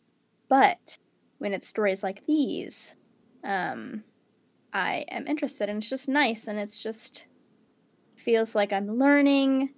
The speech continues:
And what I'm talking about is, like, one of those cool science stories that pop up that are like, "We discovered this."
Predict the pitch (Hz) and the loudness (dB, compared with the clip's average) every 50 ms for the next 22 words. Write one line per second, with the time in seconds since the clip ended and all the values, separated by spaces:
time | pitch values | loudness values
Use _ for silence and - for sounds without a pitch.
0 | _ _ _ _ _ _ _ _ _ _ _ - 208 208 202 196 185 196 208 226 | _ _ _ _ _ _ _ _ _ _ _ -6 -4 -2 0 0 0 0 0 0
1 | 214 214 - 226 214 202 208 208 - - - - 196 208 196 196 - 202 202 196 | -2 0 0 -2 0 4 4 4 4 4 0 -4 -2 -2 -2 -2 0 -2 0 0
2 | 196 190 185 190 185 - - - 220 208 196 196 190 - - - 233 220 220 220 | 2 2 2 0 0 -4 -8 -4 0 2 2 2 2 0 0 0 2 2 2 2
3 | 226 226 - - 220 220 214 214 208 208 - 233 208 - - 208 202 196 - - | 0 0 0 2 2 2 4 2 0 -2 2 0 0 4 4 4 4 4 2 0
4 | 196 190 185 190 185 180 165 190 - - 240 311 311 - 226 - - - 254 247 | 0 2 2 4 2 2 0 -2 -2 4 8 8 8 8 6 0 4 6 6 8
5 | 240 277 285 247 247 311 302 247 175 - - - - - | 8 8 6 6 6 8 8 8 8 6 2 0 0 0